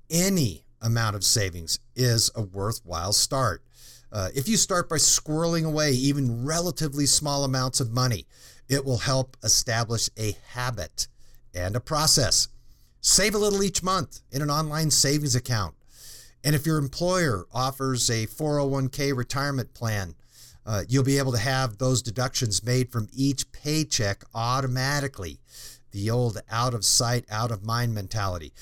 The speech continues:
Now, with these prison break stories, the further the head start they had to plan,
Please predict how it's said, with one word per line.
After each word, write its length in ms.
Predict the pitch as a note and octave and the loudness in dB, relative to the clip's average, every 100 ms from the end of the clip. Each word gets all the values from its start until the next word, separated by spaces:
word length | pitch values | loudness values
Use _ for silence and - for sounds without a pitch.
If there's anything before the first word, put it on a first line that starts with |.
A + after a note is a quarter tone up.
| - - - | -18 -18 -8
Now, 280 | - B2+ A#2+ | 0 2 2
with 200 | A#2+ C3+ D3+ | 0 0 2
these 180 | C#3+ | 2
prison 520 | - - F3 F3 D#3 B2 | 0 -2 2 4 4 2
break 280 | A2+ G2 | -2 -2
stories, 540 | - - F2 D2+ D2 - - - - | -2 -4 -6 -8 -12 -14 -16 -20 -18
the 180 | G#2 A#2+ | -4 -2
further 680 | - - D#3 D#3 F3 F3+ F3 | -2 -6 -2 0 0 -2 -2
the 140 | D3 | -2
head 280 | A2 C#3 C#3 | -2 -2 0
start 480 | - - C3 C3 - | 0 0 0 -2 -2
they 180 | A#2+ B2 | -2 0
had 340 | A#2 B2 A#2 | 0 0 -2
to 60 | G#2+ | -8
plan, 560 | - D3 D3 F#2 F#2 | -6 -2 -2 -2 -6